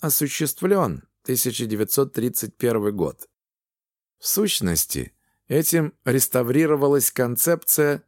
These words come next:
социалистического общества на нищенской базе. Именно в те дни, как мы помним,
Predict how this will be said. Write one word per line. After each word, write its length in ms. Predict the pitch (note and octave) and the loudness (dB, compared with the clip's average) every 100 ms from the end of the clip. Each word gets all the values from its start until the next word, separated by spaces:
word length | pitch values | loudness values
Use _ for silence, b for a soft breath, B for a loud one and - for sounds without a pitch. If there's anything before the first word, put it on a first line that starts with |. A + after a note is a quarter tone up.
| _ _ - | _ _ -8
социалистического 1200 | - C#3+ - C#3+ C#3 - D3+ C#3+ C3+ - C3 B2+ | 0 2 4 2 2 0 0 0 0 0 0 2
общества 760 | E3+ - D3 - C#3 C#3+ - _ _ | 0 0 -2 0 0 -2 -2 _ _
на 200 | A#2 B2 | -4 0
нищенской 720 | B2+ D#3 - C#3 A#2+ - C3 | 0 0 0 -2 -2 0 0
базе. 500 | G#2+ D2 C#2+ A1+ A1+ - _ _ _ _ _ _ | 0 0 -2 -6 -14 -18 _ _ _ _ _ _
Именно 400 | C#3 D#3+ D#3 D3 | 0 2 2 0
в 60 | - | 0
те 220 | - C3 | 0 0
дни, 420 | A#2 D#3 F#3 D#3+ _ _ _ | 2 0 0 -4 _ _ _
как 220 | - G2 | -4 -2
мы 160 | G#2+ G2 | -2 -2
помним, 560 | - F3 A#2+ D2+ B1 | 0 2 2 -2 -4